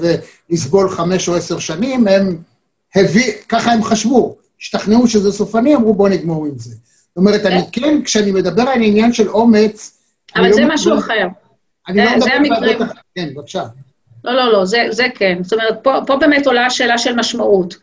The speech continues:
Speaker 2: אה, שבן אדם אומר, אה, "כמו שניהלתי את חיי והייתי בשליטה, ככה אני רוצה לנהל את מותי, כי אני יודע שמותי קרב."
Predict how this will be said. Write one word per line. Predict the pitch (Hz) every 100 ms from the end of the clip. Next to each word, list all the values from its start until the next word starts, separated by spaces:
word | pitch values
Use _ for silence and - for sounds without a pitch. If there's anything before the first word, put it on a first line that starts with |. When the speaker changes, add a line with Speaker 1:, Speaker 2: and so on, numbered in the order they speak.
| _ _ _ _
Speaker 2:
אה, | 214 208 196
שבן | 220 220
אדם | 214 233 247
אומר, | 247 240 233 233 226
אה, | 208
"כמו | 226 240
שניהלתי | 294 254 220 233 247
את | 233
חיי | - 202 214 226 269 226
והייתי | 214 247
בשליטה, | 214 - 220 220 240 247
ככה | 240 233
אני | 226
רוצה | 202 202 220
לנהל | 220 214 214
את | 226 226
מותי, | 196 - 302
כי | 294
אני | 240
יודע | 208 202 247
שמותי | 254 220 - 233
קרב." | 220 226 202